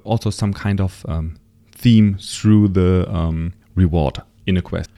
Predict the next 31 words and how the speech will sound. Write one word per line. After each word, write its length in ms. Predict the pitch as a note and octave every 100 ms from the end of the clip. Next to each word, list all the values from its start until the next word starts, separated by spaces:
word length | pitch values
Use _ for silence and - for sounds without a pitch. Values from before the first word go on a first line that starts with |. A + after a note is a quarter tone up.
| -
Compared 400 | C3 B2 C#3 C#3+
to 100 | C#3+
some 220 | - A2
other 200 | C3 E3+
quest 460 | - D#3+ D#3+ - -
cards 320 | D#3+ D3 D3
from 160 | B2 A#2+
other 160 | C3+
games, 440 | C3 B2+ A#2+ B2+ - _ _ _
in 180 | A2 G#2+
Blood 280 | G#2 A2+ -
Rage, 360 | A#2+ A#2+ A#2 A2+
the 120 | A2
quest 380 | - A2+ A2+ -
cards, 580 | A2+ G#2 G#2+ G#2 -
um, 500 | - G2 F#2+ F#2+ G2 - - _ _ _ _ _ _ _ A2
only 320 | A2+ A#2 A2
have 320 | G#2 G2+ F#2+
a 80 | F#2
one-time 800 | F2 G2 C3 - - B2+ C#3+ -
effect, 460 | D#3+ - F#3+ G3 -
so 160 | G2+
there 180 | G2+ F#2
is 220 | F2+ - G2 - A2
no 200 | G#2+ A2
contingent 580 | - G#2+ C3+ D3 D3
effect 480 | D#3+ - D#3+ E3+ - _ -
once 280 | C3 C#3+ -
you 60 |
have, 220 | C#3 C#3 -
um, 400 | B2+ C3 B2